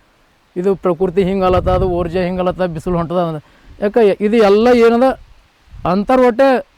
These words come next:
ಕಿ-, ಬೆ-, ಕಿ-, ರೈತ ಏನದ ಬೆನ್ನೆಲುಬು, ಬೆನ್ನೆಲುಬು ಇದ್ರೆ ಇದು ರೈತ, ರೈತ ಬಕ್ಕಳು ಮುಂದಿರ್ತೀನಿ ರೀ.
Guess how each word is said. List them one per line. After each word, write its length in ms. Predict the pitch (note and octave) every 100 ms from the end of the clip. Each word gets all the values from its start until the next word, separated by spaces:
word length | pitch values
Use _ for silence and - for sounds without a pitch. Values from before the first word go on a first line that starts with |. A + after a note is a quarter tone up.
| _ _
ಕಿ-, 400 | G3 G3 F#3+ D#3+
ಬೆ-, 240 | F#3 F3+
ಕಿ-, 160 | F3+ F#3
ರೈತ 260 | F3+ G#3+
ಏನದ 200 | A3+ A3+ A#3
ಬೆನ್ನೆಲುಬು, 680 | F#3+ G#3 G#3 G#3 G#3+ G#3
ಬೆನ್ನೆಲುಬು 380 | D#3+ G3 G3+ G3
ಇದ್ರೆ 320 | G#3 F3+ G3+
ಇದು 120 | G#3 G3+
ರೈತ, 260 | F3 E3
ರೈತ 400 | G3 E3+ D#3 F3+
ಬಕ್ಕಳು 220 | E3+ E3+
ಮುಂದಿರ್ತೀನಿ 460 | F3 E3+ D#3 - C3+
ರೀ. 160 | A#2+